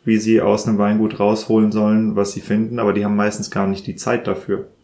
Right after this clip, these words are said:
Ja, und das ist, äh, wir haben, Heike und ich haben festgestellt, dass wir diese Arbeit unfassbar gut aufteilen können, weil ich halt viel mehr Winzer bin als sie. Also sie kommt aus einer Weingutsfamilie, aber hat sich halt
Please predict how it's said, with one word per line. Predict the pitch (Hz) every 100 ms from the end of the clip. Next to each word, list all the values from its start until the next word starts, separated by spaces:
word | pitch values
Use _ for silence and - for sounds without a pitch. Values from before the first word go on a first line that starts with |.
| -
Ja, | 101 101
und | 98
das | 98 -
ist, | 98 - -
äh, | 101 98 95 92
wir | 98
haben, | 98 95 - 98
Heike | 101 98
und | 98
ich | 110
haben | 104
festgestellt, | - 101 - - 101 98 101
dass | - -
wir | 101 95
diese | - 95 95
Arbeit | 98 98 -
unfassbar | 98 98 - - - - 95
gut | 95
aufteilen | 98 - 98 95 95
können, | 98 90 -
weil | 95 - -
ich | 110
halt | 104 95
viel | - 107
mehr | 101
Winzer | 98 101 120
bin | 120 120
als | 117
sie. | - 131 131 -
Also | 92
sie | 85
kommt | 82 92 92
aus | 92
einer | 95
Weingutsfamilie, | 92 104 110 - 104 110 117 104
aber | 95 90 - -
hat | 101
sich | - -
halt | 92 -